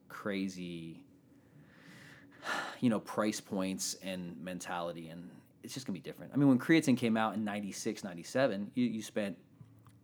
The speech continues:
forty bucks on three hundred grams. It's like a month's supply, and now that same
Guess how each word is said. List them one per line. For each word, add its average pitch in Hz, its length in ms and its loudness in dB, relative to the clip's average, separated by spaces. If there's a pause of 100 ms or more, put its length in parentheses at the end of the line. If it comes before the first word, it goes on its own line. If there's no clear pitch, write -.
(120)
forty 120 320 4
bucks 104 320 0
on 95 220 -4 (240)
three 107 160 -2
hundred 98 180 -6
grams. 85 360 -6
It's - 120 -12
like 90 140 -8
a - 20 -8
month's 82 240 -8
supply, 82 400 -6
and 82 100 -10
now 90 160 -4
that 90 200 -6
same 82 240 -10